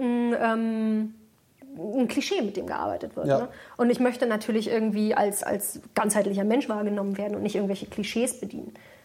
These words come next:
Speaker 1: Und, ähm, ich möchte auch nicht irgendwie auftreten, damit ich die Verkaufszahlen dieses Blattes steigere, sondern wenn,
Speaker 2: Mhm.
Speaker 1: wenn ich da auftrete, dann möchte ich es machen, um, um sozusagen für unsere Sache, äh, ja,
Speaker 2: Ja.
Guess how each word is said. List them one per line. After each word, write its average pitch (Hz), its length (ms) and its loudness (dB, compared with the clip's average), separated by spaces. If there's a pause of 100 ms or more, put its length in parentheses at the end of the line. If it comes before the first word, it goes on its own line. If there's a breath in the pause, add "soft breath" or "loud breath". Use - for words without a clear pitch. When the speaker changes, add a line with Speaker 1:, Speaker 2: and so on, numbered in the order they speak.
(200 loud breath)
Speaker 1:
Und, 214 400 4
ähm, 208 340 0
ich - 100 -2
möchte 220 200 4
auch 214 60 8
nicht 220 220 2
irgendwie 214 920 2
auftreten, 226 460 2
damit 208 180 2
ich - 60 -14
die - 80 -12
Verkaufszahlen 208 840 0
dieses 196 260 -4
Blattes 214 300 0
steigere, 202 460 -2
sondern 214 320 0
wenn, 294 300 6
Speaker 2:
Mhm. 226 60 -2
Speaker 1:
wenn 240 120 2
ich 262 80 -4
da 226 120 2
auftrete, 226 320 0
dann 220 100 0
möchte 214 160 -4
ich 214 60 -4
es - 40 -6
machen, 214 220 0
um, 214 180 2 (400 loud breath)
um 214 220 6
sozusagen 190 340 2
für 233 400 2
unsere 226 340 2
Sache, 190 580 0 (120)
äh, - 1300 -16
ja, 220 220 2 (320)
Speaker 2:
Ja. 110 180 0